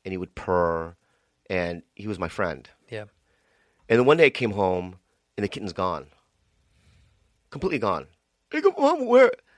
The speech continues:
Speaker 1: My mom goes, "We gave it away." And then I, I started crying. I go, "Why?" And then my dad goes, "Stop crying!" Right? And then they came, went in the house.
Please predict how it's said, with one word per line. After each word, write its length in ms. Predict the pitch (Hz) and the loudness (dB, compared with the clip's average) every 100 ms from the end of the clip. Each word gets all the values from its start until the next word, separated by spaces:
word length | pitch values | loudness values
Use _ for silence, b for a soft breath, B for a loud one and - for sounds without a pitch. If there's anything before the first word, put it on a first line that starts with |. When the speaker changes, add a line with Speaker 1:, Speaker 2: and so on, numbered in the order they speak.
| _ - | _ -8
Speaker 1:
My 100 | 160 | -4
mom 140 | 156 | -4
goes, 160 | 135 - | -4 -8
"We 120 | 139 | -8
gave 220 | 139 180 | -4 -2
it 80 | 180 | -2
away." 320 | 175 156 131 _ _ _ _ _ _ _ _ _ _ _ _ - | -2 -4 -10 _ _ _ _ _ _ _ _ _ _ _ _ -4
And 120 | 113 | 2
then 100 | 117 | 4
I, 100 | 123 - | 2 0
I 60 | |
started 240 | 110 117 101 | -2 -2 -4
crying. 240 | 160 139 | -8 -8
I 20 | |
go, 120 | 165 190 | -6 -6
"Why?" 480 | - - - 139 - | -6 -4 -2 -2 -4
And 100 | 104 | -4
then 60 | 107 | 0
my 100 | 104 | 2
dad 200 | 110 107 | 2 2
goes, 280 | 104 95 - B B B B B B B B B B B B B B | 0 -2 -4 B B B B B B B B B B B B B B
"Stop 380 | - - 330 - | -12 0 2 2
crying!" 680 | - 285 311 330 320 254 - - _ _ _ _ _ _ _ _ _ _ _ _ _ _ | 2 4 6 6 4 2 -2 -10 _ _ _ _ _ _ _ _ _ _ _ _ _ _
Right? 340 | 104 107 127 - _ | -4 -2 -4 -8 _
And 100 | 131 | 0
then 60 | 131 | 2
they 100 | 127 | 2
came, 280 | - 127 117 | 2 -4 0
went 180 | 120 123 | 2 4
in 80 | 127 | 2
the 100 | 98 | 2
house. 460 | 92 82 78 - | 0 -2 -6 -16